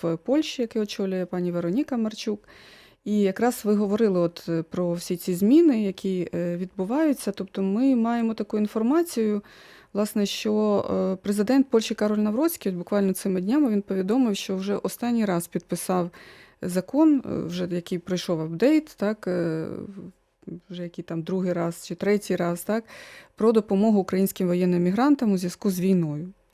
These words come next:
Тобто, е, що, е, це означає в правовому сенсі? Тому що я знаю, що дуже багато емоцій зараз, е,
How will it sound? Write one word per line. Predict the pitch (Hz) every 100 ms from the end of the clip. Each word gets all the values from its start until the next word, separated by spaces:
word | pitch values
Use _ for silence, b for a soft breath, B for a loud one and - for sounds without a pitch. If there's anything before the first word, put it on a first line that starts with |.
| B B B B B
Тобто, | 202 196 - 202 196 185
е, | 180 180 180
що, | - 302 277 - 190 190
е, |
це | - 220
означає | 208 208 214 320 359 285
в |
правовому | 190 196 185 180 170 165
сенсі? | 170 - 156 151 -
Тому | - 175 180
що | - 196 _ -
я | 185
знаю, | 185 190
що | 180
дуже | 190 196
багато | 180 185 180 185
емоцій | 196 277 339 233
зараз, | 202 190 175 170 -
е, | 170 165